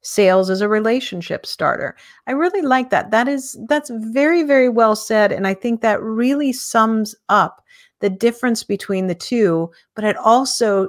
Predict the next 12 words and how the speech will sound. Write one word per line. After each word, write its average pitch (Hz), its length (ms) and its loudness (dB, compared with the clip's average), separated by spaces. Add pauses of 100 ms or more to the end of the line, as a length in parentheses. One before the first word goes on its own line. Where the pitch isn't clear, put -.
shows 208 560 0
you 190 160 -2
the, 190 260 -8 (100)
the, 185 400 -4 (120)
um, 170 180 -4
incredible, 196 1040 2 (500)
uh, 180 400 4 (120)
importance 214 760 0
of 185 260 -2
connecting 196 800 0
them 135 200 0
both. - 580 -6